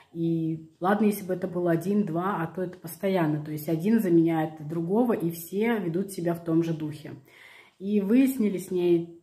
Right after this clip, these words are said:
то, что она, в принципе, выбирает таких мужчин. Она выбирает таких мужчин, вот похожих, одинаковых. Для чего, задаётся вопрос, да? То есть почему она выбирает?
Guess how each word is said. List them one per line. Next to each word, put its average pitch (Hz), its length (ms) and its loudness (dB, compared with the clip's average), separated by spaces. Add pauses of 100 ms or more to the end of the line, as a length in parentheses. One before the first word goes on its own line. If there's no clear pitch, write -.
(480)
то, 262 360 2
что - 420 -6
она, 165 560 0
в 214 100 -12
принципе, 214 440 0
выбирает 214 440 0
таких 151 340 -10
мужчин. - 480 -12 (420)
Она 208 240 4
выбирает 202 420 2
таких 175 400 -6
мужчин, 202 540 0
вот 165 160 -4
похожих, 202 640 0
одинаковых. 180 720 -2 (180)
Для 175 580 2
чего, 175 720 -2
задаётся 147 500 -10
вопрос, 147 340 -12
да? 180 180 -6
То 175 120 -8
есть 156 120 -12
почему 190 500 2
она 147 180 -2
выбирает? 143 440 -12